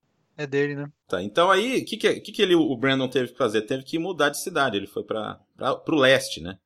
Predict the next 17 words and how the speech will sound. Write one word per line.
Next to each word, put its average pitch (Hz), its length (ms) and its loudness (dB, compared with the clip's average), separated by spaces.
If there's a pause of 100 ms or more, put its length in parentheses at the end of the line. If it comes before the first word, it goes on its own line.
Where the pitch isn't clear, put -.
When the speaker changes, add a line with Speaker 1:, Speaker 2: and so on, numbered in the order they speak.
(880)
Speaker 2:
Foi 95 120 -4
lá 92 420 -4 (560)
atuar 101 400 2
no 104 160 -2
leste 104 520 4
lá, 107 400 -2
entrou 101 400 -4
na, 92 260 -4
na 98 160 -6
academia 98 500 -4
do, 90 440 -6 (260)
do 95 160 -6
Lee 95 160 -4
Strasberg, 101 640 -2
né? 117 100 -4
Pra, 85 280 -8 (200)
pra 95 280 -10